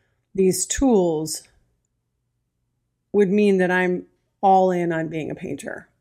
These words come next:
rather than simply playing around with it. Because if you're going to get serious about being a painter, you get serious about learning this stuff. You study and apply, just like mastering anything else.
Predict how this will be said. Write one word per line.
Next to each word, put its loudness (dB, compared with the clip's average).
rather 0
than -6
simply -2
playing 0
around -2
with -10
it. -10
Because 0
if -2
you're 2
going -2
to -2
get -2
serious 0
about -2
being 0
a -4
painter, -2
you -4
get -6
serious -2
about 0
learning -2
this -2
stuff. -10
You -4
study 0
and -2
apply, -6
just -4
like -2
mastering -2
anything -2
else. -8